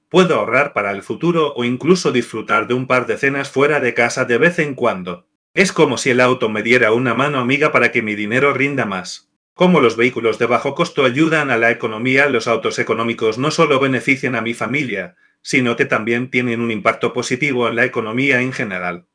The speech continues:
Cuando más personas optan por vehículos de bajo costo,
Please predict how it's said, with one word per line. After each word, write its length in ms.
Cuando 320
más 240
personas 500
optan 420
por 160
vehículos 500
de 80
bajo 280
costo, 520